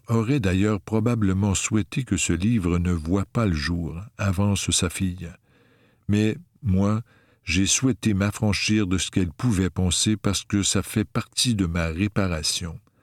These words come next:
Mon analyse et mon décryptage ne seront jamais, sans doute, les siens. D'autres victimes. Ce livre, Caroline Darian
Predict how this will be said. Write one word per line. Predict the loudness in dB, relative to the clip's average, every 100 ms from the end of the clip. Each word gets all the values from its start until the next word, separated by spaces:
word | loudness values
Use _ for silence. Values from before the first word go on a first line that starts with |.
| _ _ _ _ _
Mon | 0 2 2
analyse | 2 2 2 2 2 2
et | 2
mon | 2 0
décryptage | 2 0 0 -4 -4 -2 2 2 0
ne | 0 2
seront | 2 0 0 0
jamais, | 0 0 0 0 -2 -6 _ _
sans | -2 0 0
doute, | 0 -2 -4 -6 -16 -2
les | 0 2
siens. | 0 -2 -4 -6 _ _ _ _ _ _ _ _ _ -6
D'autres | 0 2 0 -2 -2
victimes. | -4 -6 -4 -2 -2 -6 -10 _ _ _ _ _ _
Ce | -2 2
livre, | 2 2 2 0 -2 -2
Caroline | 0 2 2 2 2 2
Darian | 0 2 2 2 2 0